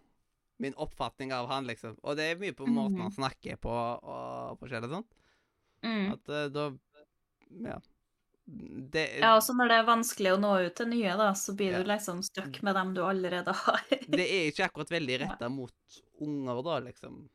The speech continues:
Speaker 1: på en måte. Og
Speaker 2: Nei.
Speaker 1: da, det er jo det som er en ny generasjon, og da må du jo komme deg frem til de som er litt eldre, og det å komme til den gruppa der er jo ikke så lett heller.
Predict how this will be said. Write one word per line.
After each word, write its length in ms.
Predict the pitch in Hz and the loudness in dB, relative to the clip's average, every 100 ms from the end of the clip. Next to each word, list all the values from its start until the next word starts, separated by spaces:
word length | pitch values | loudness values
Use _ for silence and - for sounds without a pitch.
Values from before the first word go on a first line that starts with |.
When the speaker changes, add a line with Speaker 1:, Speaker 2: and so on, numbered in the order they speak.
| _ | _
Speaker 1:
på 60 | - | -14
en 60 | 233 | -14
måte. 320 | - - 117 _ | -14 -18 -20 _
Og 80 | 233 | 0
Speaker 2:
Nei. 360 | 254 254 254 254 | 4 6 6 2
Speaker 1:
da, 240 | 127 123 117 _ _ _ _ _ _ _ _ | -6 -10 -12 _ _ _ _ _ _ _ _
det 100 | - | -4
er 20 | |
jo 60 | 151 | -2
det 160 | 151 143 | -2 -4
som 80 | 175 | -4
er 80 | |
en 100 | 156 | -4
ny 160 | 156 143 | -2 -2
generasjon, 500 | 127 123 131 180 147 | -4 -6 -6 -6 -6
og 100 | 127 | -6
da 60 | 135 | -6
må 160 | 139 143 | -6 -6
du 60 | |
jo 60 | 120 | -6
komme 280 | - 127 113 | -8 -6 -6
deg 100 | 117 | -8
frem 220 | - 113 - | -10 -12 -12
til 100 | 113 | -12
de 120 | 110 | -12
som 180 | - 113 | -10 -10
er 100 | 113 | -8
litt 180 | 110 - | -8 -4
eldre, 400 | 143 151 113 113 | -2 -2 -4 -4
og 340 | 127 127 127 - _ _ | -4 -6 -8 -12 _ _
det 100 | 127 | -6
å 20 | |
komme 260 | - 123 113 | -4 -6 -6
til 100 | 120 | -8
den 200 | 117 117 | -6 -8
gruppa 260 | 117 - 110 | -10 -10 -10
der 200 | 170 - | -8 -10
er 60 | |
jo 60 | - | -12
ikke 180 | - - | -14 -16
så 140 | 123 | -16
lett 140 | 117 | -14
heller. 260 | - 233 | -12 -12